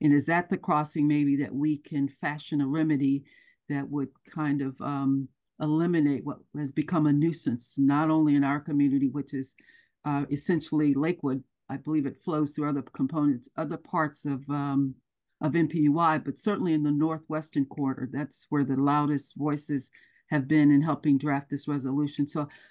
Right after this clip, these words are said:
as soon as we are, we have it complete, I will send it, I will bring it back to show what we're putting before council. We're recommending, uh, that apab places this resolution before council. It is one of many resolutions that we have, that we have, uh, drafted this year.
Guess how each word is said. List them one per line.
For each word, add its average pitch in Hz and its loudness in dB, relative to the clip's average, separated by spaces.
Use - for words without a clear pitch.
as 156 -2
soon 214 6
as 180 4
we 160 2
are, 151 0
we 160 0
have 147 0
it - -10
complete, 156 0
I 151 -2
will 147 -4
send 160 -2
it, 127 -6
I 151 -2
will 151 -2
bring 156 0
it 156 0
back 147 -6
to 151 -10
show 151 -4
what 143 0
we're 139 -2
putting 147 2
before 143 -2
council. 143 -4
We're 156 2
recommending, 175 4
uh, 143 -4
that 143 -6
apab 160 -4
places 143 -6
this 147 -4
resolution 139 2
before 135 -2
council. 131 -4
It 175 4
is 156 4
one 190 6
of 165 2
many 185 4
resolutions 156 0
that 147 -8
we 147 -4
have, 139 -6
that 151 -2
we 160 0
have, 147 -2
uh, 139 -2
drafted 165 -2
this 180 -4
year. 170 -4